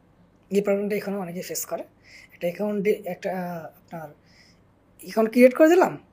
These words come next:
সেটাতে ডিসেবল করে দিল। তো সেই সময় আমার আর্নিং যেহেতু মাসে তখন এই ইয়ে করে আপনার মাইগ্রেট করে আমার আর্নিং যদি মাসে একশো ডলার হইতো, ওইটা করার পর আমার পাঁচ ছশো ডলার চলে আসতো।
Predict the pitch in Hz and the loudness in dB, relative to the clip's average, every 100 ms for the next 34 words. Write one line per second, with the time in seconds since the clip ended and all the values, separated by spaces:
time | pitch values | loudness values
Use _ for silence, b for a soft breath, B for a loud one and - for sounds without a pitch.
0 | _ - 165 170 175 180 151 180 196 180 | _ -10 -6 -6 -4 -6 -6 -6 -4 -4
1 | 160 156 147 139 147 - 240 233 269 339 | -6 -10 -12 -14 -14 -6 6 8 8 8
2 | 277 233 226 240 196 233 285 302 285 277 | 8 8 6 4 4 4 4 4 2 2
3 | 277 302 220 196 247 269 269 262 294 294 | 0 0 0 2 4 4 4 2 0 -2
4 | B B - 208 202 214 269 247 196 - | B B 2 4 6 8 8 8 4 2
5 | b b b b - 180 208 202 185 160 | b b b b -6 0 2 2 0 -2
6 | - 220 240 262 302 311 294 277 226 233 | 4 8 10 8 10 10 12 10 8 8
7 | 269 269 269 226 208 214 - 294 294 269 | 6 4 4 4 4 2 6 10 12 12
8 | 190 180 226 - 214 202 262 269 262 269 | 8 6 4 4 2 4 4 4 4 2
9 | 269 269 254 - 302 269 247 220 214 175 | 2 0 -2 -2 0 4 4 4 0 -2
10 | - - | -4 -10